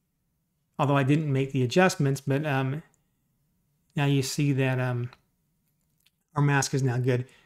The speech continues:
And I've mentioned this in the other videos too, um, but I'll mention it again here. Um, as long as you have this original image layer and you've not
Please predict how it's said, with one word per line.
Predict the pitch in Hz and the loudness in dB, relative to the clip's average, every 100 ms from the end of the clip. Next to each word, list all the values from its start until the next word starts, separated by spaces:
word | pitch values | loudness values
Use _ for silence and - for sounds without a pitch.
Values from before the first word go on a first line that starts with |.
| _ _ _ _ | _ _ _ _
And | 139 | -2
I've | 131 | 2
mentioned | 165 180 180 | 4 6 6
this | 170 165 | 6 4
in | |
the | 151 | 2
other | 156 143 | 4 4
videos | 151 147 131 - | 4 2 0 0
too, | 180 160 143 135 196 | 4 6 6 2 0
um, | 156 135 127 | -2 0 0
but | 139 | 2
I'll | |
mention | 143 147 - 151 | 2 2 2 4
it | 143 | 4
again | 127 135 131 | 4 2 2
here. | 143 139 139 160 - - | 2 2 2 -2 -10 -8
Um, | 139 131 131 - _ _ _ _ _ _ _ - - | -4 -4 -6 -12 _ _ _ _ _ _ _ -20 -6
as | 135 | 0
long | 147 170 175 | 4 4 4
as | 160 | 4
you | 165 | 4
have | 160 156 | 4 4
this | 156 156 | 2 4
original | 135 151 160 160 | 4 2 2 0
image | 156 156 143 | 2 2 2
layer | 135 143 160 170 | 2 2 0 0
and | 139 | 0
you've | 127 | 0
not | 139 143 - | 0 -2 -4